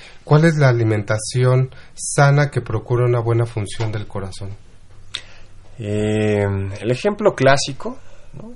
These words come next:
Speaker 2: Que seguramente hemos escuchado en muchos lugares, es la dieta mediterránea, ¿no?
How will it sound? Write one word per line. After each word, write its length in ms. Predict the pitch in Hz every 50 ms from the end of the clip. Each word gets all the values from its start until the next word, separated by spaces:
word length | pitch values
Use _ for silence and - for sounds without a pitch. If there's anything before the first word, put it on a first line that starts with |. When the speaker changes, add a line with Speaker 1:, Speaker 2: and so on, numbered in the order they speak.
| - -
Speaker 2:
Que 140 | - - 95
seguramente 580 | - - 92 92 101 95 95 98 95 - 92 85
hemos 180 | 85 92 92 92
escuchado 340 | - - 101 92 - 92 92
en 60 | 95
muchos 200 | 98 95 - -
lugares, 460 | 90 87 87 90 104 139 156 131 - 101
es 140 | 92 - - - -
la 100 | 90 87
dieta 300 | 90 90 90 - - 92 87
mediterránea, 640 | 87 85 85 85 - 107 113 117 101 92 - - - - - - -
¿no? 180 | - 110 160